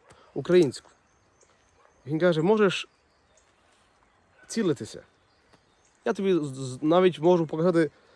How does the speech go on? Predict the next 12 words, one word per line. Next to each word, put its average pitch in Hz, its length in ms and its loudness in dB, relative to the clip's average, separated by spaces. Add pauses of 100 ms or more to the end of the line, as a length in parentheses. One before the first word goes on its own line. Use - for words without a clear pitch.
(140)
для 143 120 -4
зручності 160 460 -4
мішень. 151 360 -2 (3500)
Можеш 240 300 0
вистріляти. 123 500 -4 (1300)
Але 151 200 0
свободу 156 560 4 (340)
все - 260 -4
рівно 143 380 -2 (440)
ти 156 140 -6
не 147 100 -2
об'єш». 113 420 -10